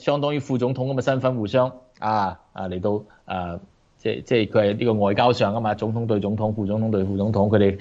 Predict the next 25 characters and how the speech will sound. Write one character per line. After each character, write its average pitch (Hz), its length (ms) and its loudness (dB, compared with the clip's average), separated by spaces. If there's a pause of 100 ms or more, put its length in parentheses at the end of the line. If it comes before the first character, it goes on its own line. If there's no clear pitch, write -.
(240)
啊， 95 200 2 (120)
即 127 100 2
係 113 160 2
spend 135 320 2
a 107 120 -2
lot 127 160 4
of 120 120 0
time 131 240 -2
together， 113 560 2
即 113 80 -4
係 110 60 -4
大， 92 180 -10
大 92 160 -6
家 113 140 -4
都， 117 100 0
都， 120 140 0
都 113 220 -4
好 107 120 -4
多 120 100 4
時 90 200 -2
間 98 140 0
一 117 40 0
齊 87 380 -4
咁 92 80 0
樣 110 200 4